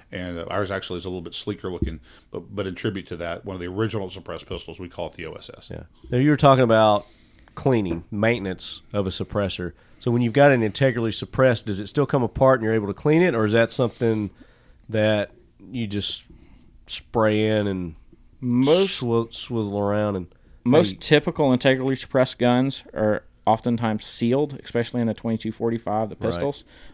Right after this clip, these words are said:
Speaker 3: Ours is a take apart. Uh, rimfire is very, very dirty. Uh, so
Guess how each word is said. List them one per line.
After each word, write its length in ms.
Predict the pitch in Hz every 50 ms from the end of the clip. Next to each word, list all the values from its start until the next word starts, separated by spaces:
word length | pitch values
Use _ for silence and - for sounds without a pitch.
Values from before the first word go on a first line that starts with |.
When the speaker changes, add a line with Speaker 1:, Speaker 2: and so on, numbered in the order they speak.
| - -
Speaker 3:
Ours 320 | 104 104 110 120 131 127 123
is 300 | 107 123 123 120 117 117
a 80 | 113
take 220 | - - 117 117 -
apart. 420 | - - 113 117 120 120 - - - _ - _ _ _ _
Uh, 140 | 110 101 101
rimfire 540 | 107 117 127 135 143 135 - 123 123 120 120
is 100 | 113 110
very, 340 | 101 92 101 113 117 117 113
very 180 | 107 107 101
dirty. 440 | 95 101 98 98 98 98 104 110 110 _ _ _ _ _ _ - _
Uh, 200 | - 95 98 98
so 440 | - - - 107 101 101 98 -